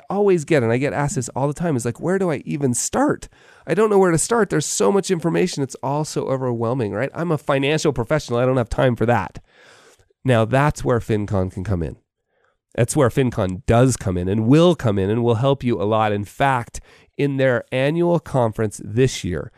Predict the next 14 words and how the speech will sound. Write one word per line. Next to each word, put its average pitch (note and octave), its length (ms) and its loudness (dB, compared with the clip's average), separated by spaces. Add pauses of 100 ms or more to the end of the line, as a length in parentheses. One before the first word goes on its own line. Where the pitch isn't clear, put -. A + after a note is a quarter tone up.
(260)
which - 200 -6
is A#2+ 120 -2
in B2 140 2
San C3 400 2
Diego A#2+ 480 4
in G#2+ 220 -2
September, F#2 720 -4 (340)
there B2+ 160 4
will D3 140 0
be C3 160 2
a A2+ 80 2
dedicated G#2+ 1040 0 (260)
educational C3 720 0
track - 540 -8